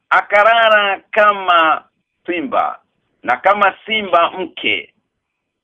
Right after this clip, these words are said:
Nani atakaye musti-, mu-, mu-, mu-, mu-, mustusha? Simba mke ni ha-, ni hatari sana. Amelala kama mke, kama simba mke.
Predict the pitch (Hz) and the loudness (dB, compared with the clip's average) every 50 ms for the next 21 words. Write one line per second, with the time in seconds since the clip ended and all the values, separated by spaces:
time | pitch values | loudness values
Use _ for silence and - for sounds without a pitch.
0 | _ _ - 131 165 180 180 175 165 160 143 - 147 135 - 165 151 147 143 139 | _ _ -2 0 2 2 2 2 0 -2 -2 -2 -4 -6 0 2 2 2 2 2
1 | 135 127 - _ _ - 127 120 - 123 127 131 - - 127 127 127 - - 123 | -2 -6 -10 _ _ -16 -16 -14 -10 -8 -8 -8 -8 -8 -8 -8 -8 -8 -6 -4
2 | 135 139 135 - 127 135 131 - 113 127 131 123 - - _ - 180 180 - - | -4 -4 -4 -4 -6 -6 -6 -6 -6 -6 -6 -6 -8 -8 _ -4 -4 -2 -2 0
3 | 180 170 - - _ _ _ _ _ _ _ _ _ _ _ _ _ _ _ _ | 0 0 -2 -4 _ _ _ _ _ _ _ _ _ _ _ _ _ _ _ _
4 | _ _ _ _ _ _ _ _ _ _ _ _ - - 202 202 196 175 175 175 | _ _ _ _ _ _ _ _ _ _ _ _ -8 -4 -4 -4 0 0 2 2
5 | 170 156 151 175 185 - - - 165 160 160 160 151 - - 127 143 139 143 135 | 2 0 -2 -6 -10 -14 -8 -4 0 2 2 2 2 0 -4 -8 -6 -2 0 0
6 | 135 127 107 - 135 147 147 147 143 - 156 151 151 143 143 135 - - 131 120 | -2 -2 -6 -10 -4 0 0 0 0 2 2 2 2 0 -2 -8 -2 0 0 0
7 | 117 104 82 69 - _ _ _ _ _ _ _ _ _ _ _ _ _ _ _ | 0 -2 -6 -12 -16 _ _ _ _ _ _ _ _ _ _ _ _ _ _ _
8 | _ _ _ _ _ _ _ - 90 101 107 113 117 131 147 151 151 147 143 135 | _ _ _ _ _ _ _ -10 -8 -6 -4 -2 0 2 2 2 2 2 2 2
9 | 131 127 - _ - 139 143 139 139 139 135 135 135 135 127 - - - - 180 | 0 -2 -4 _ -2 -2 0 0 0 -2 -2 -2 -4 -8 -12 -14 -14 -14 -12 -4
10 | - 147 143 147 139 135 - - 156 151 143 - 143 147 147 135 - - 98 85 | -2 -2 0 0 -2 -6 -8 -10 -8 -2 0 0 0 0 -4 -10 -12 -10 -10 -10
11 | 73 - | -12 -14